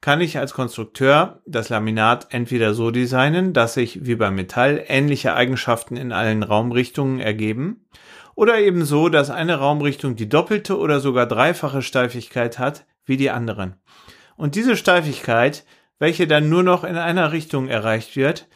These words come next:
ist schließlich wahrscheinlich dann deutlich höher als die Steifigkeit, welche von einem vergleichbaren Metallteil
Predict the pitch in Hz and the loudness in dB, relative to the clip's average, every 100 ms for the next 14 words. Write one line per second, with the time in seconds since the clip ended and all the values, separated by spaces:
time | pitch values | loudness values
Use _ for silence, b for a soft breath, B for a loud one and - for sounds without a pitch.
0 | b b b - 147 - 180 185 156 123 | b b b -8 -6 -2 -2 -2 -2 0
1 | 123 - 143 143 135 - 127 123 127 123 | 0 2 0 2 -4 -2 -2 -2 -2 2
2 | 151 180 180 - 143 135 135 - 139 - | 2 2 -2 0 2 2 -2 -6 -6 -2
3 | 127 123 139 - 135 143 123 120 120 120 | 0 -2 -6 -2 0 0 -2 -4 -6 -10
4 | 110 110 110 110 113 135 - 123 117 117 | -8 -8 -6 0 0 0 0 0 0 -6
5 | 113 120 120 123 - 135 151 202 | -4 0 2 0 0 0 2 0